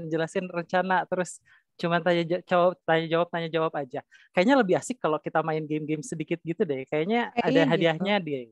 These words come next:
Speaker 2: Wow, menarik.
Speaker 1: Oke. Apa tuh hadiahnya, Dil?
Speaker 2: Oke.
Speaker 1: Tahu nggak?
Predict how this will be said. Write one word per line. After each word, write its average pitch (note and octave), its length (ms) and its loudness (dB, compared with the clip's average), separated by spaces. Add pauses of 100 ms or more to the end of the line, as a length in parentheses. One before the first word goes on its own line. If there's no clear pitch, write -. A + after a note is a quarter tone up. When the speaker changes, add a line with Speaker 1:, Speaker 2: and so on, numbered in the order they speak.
(260)
Speaker 2:
Wow, C4 800 6
menarik. A#3 640 -2 (800)
Speaker 1:
Oke. C3 400 -14 (320)
Apa F#3 160 2
tuh A#3+ 160 6
hadiahnya, G3 400 6
Dil? F#3 160 4
Speaker 2:
Oke. D#4+ 240 6
Speaker 1:
Tahu F3 160 0
nggak? D3 180 -6